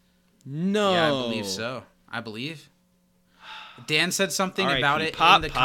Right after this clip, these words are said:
Speaker 2: commentary and was like, "Yeah, I'm sorry to the dude that we didn't get more from this season."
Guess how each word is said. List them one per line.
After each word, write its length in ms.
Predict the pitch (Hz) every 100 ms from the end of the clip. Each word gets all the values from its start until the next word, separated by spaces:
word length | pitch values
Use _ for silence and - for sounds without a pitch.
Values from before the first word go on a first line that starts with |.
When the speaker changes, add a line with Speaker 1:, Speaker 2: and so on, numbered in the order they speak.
| 131
Speaker 2:
commentary 500 | 151 143 139 123 117
and 100 | 120
was 100 | 120
like, 180 | 120 -
"Yeah, 220 | 151 151
I'm 80 | 151
sorry 300 | - 143 131
to 60 |
the 100 | 120
dude 260 | 117 120 117
that 60 | 117
we 100 | 117
didn't 180 | 120
get 140 | 117 110
more 180 | 110 117
from 220 | 120 107
this 140 | 104
season." 380 | - 104 104